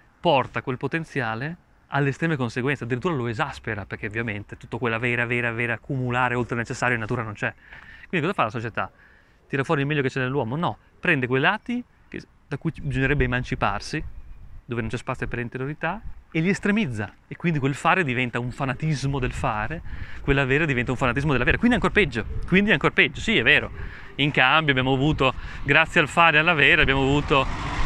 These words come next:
qualche conquista tecnologica, qualche conquista medica, sì, che bello.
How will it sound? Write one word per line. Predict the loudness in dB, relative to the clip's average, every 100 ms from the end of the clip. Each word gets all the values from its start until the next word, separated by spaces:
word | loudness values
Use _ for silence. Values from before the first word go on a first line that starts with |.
| 0 -2 4
qualche | 4 4 2
conquista | 2 4 4 4 2 2 2
tecnologica, | 2 2 4 6 6 4 0 -2 0
qualche | 0 0 0 0 0 -14 -6
conquista | -2 2 0 0 2
medica, | 4 6 4 2 -2 -2
sì, | 0 0
che | 0
bello. | 2 4 4 2 -4